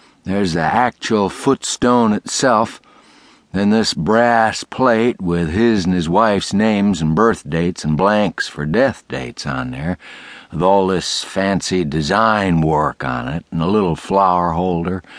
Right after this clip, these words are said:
He'd screwed the brass plate off the footstone and the flower holder off the brass plate.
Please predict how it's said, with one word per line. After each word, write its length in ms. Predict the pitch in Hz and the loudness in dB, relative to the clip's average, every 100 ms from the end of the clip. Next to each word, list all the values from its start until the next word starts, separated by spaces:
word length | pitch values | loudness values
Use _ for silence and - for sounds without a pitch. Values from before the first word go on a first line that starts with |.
| - - - - - - - - | -18 -18 -18 -20 -20 -20 -20 -4
He'd 220 | 87 76 | -2 -2
screwed 520 | - 127 123 92 69 | -2 2 4 2 -2
the 60 | 73 | -6
brass 540 | 67 95 92 78 - | 0 2 2 -2 -6
plate 500 | - 101 104 90 71 | -6 -2 0 0 0
off 360 | 73 73 65 - | -2 -2 -4 -12
the 100 | 73 | -10
footstone 800 | - 101 - - - 120 71 147 | -4 -4 -4 -10 -8 -6 -4 -2
and 220 | 69 73 | -2 -4
the 40 | 69 | -4
flower 520 | - 98 101 80 67 | 2 4 4 2 0
holder 400 | 76 78 82 85 | 0 0 0 0
off 260 | 85 80 | 0 0
the 80 | - | -4
brass 420 | 135 90 95 82 | 0 2 2 -2
plate. 500 | - 113 131 92 64 | -6 -4 -2 -4 -8